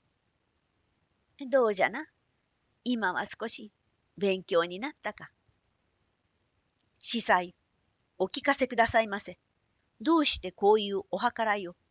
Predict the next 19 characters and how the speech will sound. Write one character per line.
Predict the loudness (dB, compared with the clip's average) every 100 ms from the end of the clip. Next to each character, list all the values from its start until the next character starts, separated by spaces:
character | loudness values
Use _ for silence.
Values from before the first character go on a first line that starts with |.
| _ _ _ _ _ _ _ _ _ _ _ _ _
も | -10 -8 -8
っ | -12 _ _
と | -6
も | -6 -6
だ。 | -6 -8 -10 _ _ _ _ _ _ _ -14
実 | -10 -8 -2
は | -2 -2
の。 | -6 -10 -14 _ _ _ _ _ _ _ _ _ _ _ _ _
と | -4 -2
日 | 0 -2 2
韓 | 2 2
が | -4
話 | -6 -8 -10
す | -12
に | -14
は。 | -16 _ _ _ _ _ _ _ _ _ _ _ _ _ -4
今 | 0 0
帰 | -2 -2
っ | -4